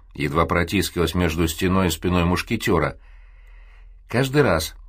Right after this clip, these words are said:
когда она делала это, пытаясь пробиться к сидевшей у окна баронессе,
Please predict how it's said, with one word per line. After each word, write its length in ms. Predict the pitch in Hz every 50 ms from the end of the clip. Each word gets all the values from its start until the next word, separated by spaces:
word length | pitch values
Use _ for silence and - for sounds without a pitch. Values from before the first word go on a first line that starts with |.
| - - -
когда 380 | - 85 82 78 76 87 87 85
она 200 | 82 87 87 85
делала 320 | 85 113 135 147 135 101
это, 180 | 85 78 90 82
пытаясь 480 | 82 90 82 - 98 92 87 82 -
пробиться 680 | - - 90 95 87 92 92 85 82 - 95 90 85 80 - - -
к 60 | -
сидевшей 480 | - - 92 85 92 87 80 - - 90
у 40 | 87
окна 220 | - 95 92 87
баронессе, 600 | 80 95 107 113 147 180 185 175 - 170 160